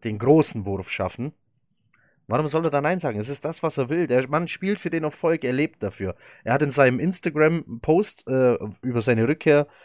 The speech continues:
genau das beschrieben. Dieses Gefühl, mit den Jungs da rauszugehen,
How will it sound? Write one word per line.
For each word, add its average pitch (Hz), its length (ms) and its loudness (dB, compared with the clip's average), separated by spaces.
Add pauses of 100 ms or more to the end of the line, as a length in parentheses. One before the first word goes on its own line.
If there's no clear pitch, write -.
(160)
genau 170 300 6
das 160 240 2
beschrieben. 107 480 -6
Dieses 120 280 -2
Gefühl, 208 520 2
mit 147 160 2
den 113 100 0
Jungs 170 320 4
da 135 120 4
rauszugehen, 151 760 4